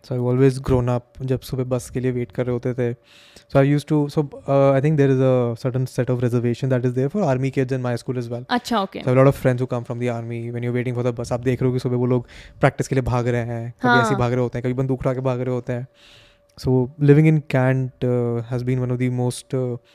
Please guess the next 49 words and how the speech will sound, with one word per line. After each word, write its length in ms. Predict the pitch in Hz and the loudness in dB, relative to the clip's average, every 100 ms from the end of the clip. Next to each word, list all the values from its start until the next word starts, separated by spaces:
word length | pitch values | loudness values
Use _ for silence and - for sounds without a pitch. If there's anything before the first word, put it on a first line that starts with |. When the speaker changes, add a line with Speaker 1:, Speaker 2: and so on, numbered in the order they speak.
| _ _ _ _ - | _ _ _ _ 4
Speaker 1:
formative 300 | 147 147 151 | 6 6 6
things 200 | 143 135 | 2 4
for 40 | 147 | 4
me 260 | 135 135 127 | 4 4 2
personally, 420 | 123 123 113 123 | 0 -2 -2 -2
even 160 | 123 127 | 0 4
though 80 | 123 | 4
I 60 | |
have 80 | 120 | 6
no 140 | 127 127 131 | 4 4 2
correlation 480 | 120 120 - 123 120 123 | 0 -2 -4 -6 -4 -4
anywhere 360 | 127 123 120 117 _ - - - _ - | -2 0 -2 -4 _ -20 -20 -20 _ -6
with 160 | 123 120 | -4 -4
army. 280 | 113 113 113 _ _ _ _ _ _ _ _ _ | -6 -6 -12 _ _ _ _ _ _ _ _ _
But 100 | 120 | -6
my 80 | 123 | -2
dad 240 | 120 123 | 0 -2
of 100 | 120 | -2
me, 120 | 123 120 | -4 -4
of 120 | - | -6
course, 180 | 110 113 | -8 -6
has 100 | 113 | -6
been 140 | 117 | -6
in, 240 | 113 113 113 117 | -6 -8 -8 -6
in 60 | |
a, 120 | 120 117 110 117 | -6 -6 -8 -12
अब 60 | - | -2
तो 60 | |
रिटायर 240 | 135 120 120 | -2 0 0
हो 80 | 117 | -2
गए, 140 | 123 - _ _ _ - - _ _ _ _ | -4 -10 _ _ _ -20 -20 _ _ _ _
has 80 | 123 | -2
been 140 | 117 127 | 0 0
in 80 | 127 | 2
a 40 | |
government 300 | 127 127 131 123 | 2 2 2 2
job, 180 | 117 - | 0 0
तो 60 | |
उसका 180 | 117 127 - | -4 -4 -2
थोड़ा, 180 | 127 123 | 0 0
थोड़ा 440 | - 151 202 196 | 0 4 6 6
सा 180 | 180 175 165 147 | 4 4 4 4
Speaker 2:
हाँ। 240 | 131 202 185 | 2 0 -2
Speaker 1:
relatability 600 | 131 131 131 139 135 135 | 0 2 2 2 4 4
is 80 | 127 123 | 2 2
there. 180 | 123 165 - | 0 0 -2
Speaker 2:
For 80 | 247 240 | -4 0
sure, 220 | 220 180 185 226 | -2 -4 -10 -6
yeah. 180 | 208 180 | -4 -4